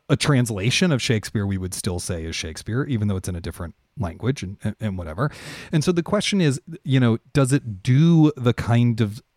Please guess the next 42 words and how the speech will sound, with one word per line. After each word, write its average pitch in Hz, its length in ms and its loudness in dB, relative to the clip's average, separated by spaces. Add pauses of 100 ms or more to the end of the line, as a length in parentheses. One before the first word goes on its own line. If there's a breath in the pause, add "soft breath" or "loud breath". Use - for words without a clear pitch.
of 104 160 2
things 113 600 2
that 101 120 0
a 95 40 -2
Shakespeare 95 540 -2
play 85 560 -6 (140)
does 87 500 -2
thematically 92 800 -4
in 123 120 2
terms 113 240 0
of 98 80 -2
how 107 140 -2
it 101 100 -4
arranges 107 640 2
its 95 160 -6
dramatic 87 500 -8 (120)
action, 95 420 -6
in 85 100 -12
terms 107 280 -4
of 101 100 -4
its - 140 -10
materials? - 760 0 (360 loud breath)
And 214 100 2
I 277 80 2
actually 277 200 2
do 165 220 2
think 156 280 0
that, 123 140 0 (180)
that 113 220 -2 (120)
that's 113 300 -2
an 113 100 -6
open 113 280 0
debate. 101 280 -2
I 147 140 2
like 185 180 2
to 143 80 -6
think 127 240 0
that 117 160 2
it's 107 220 -2
inspired 110 840 0
by 95 540 -4
Shakespeare, - 560 -10